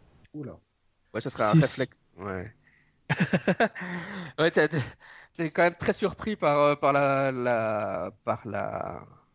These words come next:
Speaker 2: par le changement brusque de gravité. Tu
Speaker 1: C'est,
Speaker 2: t'essayes
Speaker 1: c'est
Speaker 2: de
Speaker 1: pas un
Speaker 2: t'attracher.
Speaker 1: réflexe save ?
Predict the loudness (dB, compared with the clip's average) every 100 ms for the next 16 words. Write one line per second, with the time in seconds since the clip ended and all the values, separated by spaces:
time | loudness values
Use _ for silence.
0 | _ -2 0 0 0 2 2 2 -2 -2
1 | -6 -6 -4 -4 -2 0 -2 -2 -2 -2
2 | -4 -10 -14 -12 -8 -8 -8 -2 2 4
3 | 6 6 4 4 2 2 4 4 4